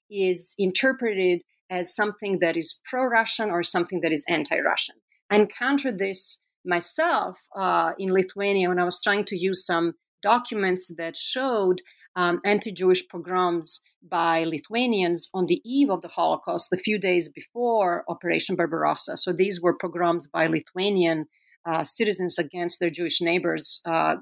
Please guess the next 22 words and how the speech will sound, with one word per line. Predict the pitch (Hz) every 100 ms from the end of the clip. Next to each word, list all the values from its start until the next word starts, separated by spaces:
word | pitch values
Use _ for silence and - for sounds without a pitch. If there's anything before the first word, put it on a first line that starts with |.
| 165
that | 180
really | 170 214 185 165 160
were, | 165 156 165 160 165 -
uh, | 170
done | 156 175 175 -
outside | 170 - 180 180 175
of | 151
German | 147 170 156
supervision. | - - 175 190 294 190 180 - - _ _ _
And | 220 208 190 -
there | 214 202 -
is | 226 202
a | 185
lot | 185 190
of | 185
documentation | 170 - 165 160 269 330 208 175 -
about | 175 170 165
this. | 160 170 -
And | 196 185
I | 180
was | 180 -
told | - 185 175 160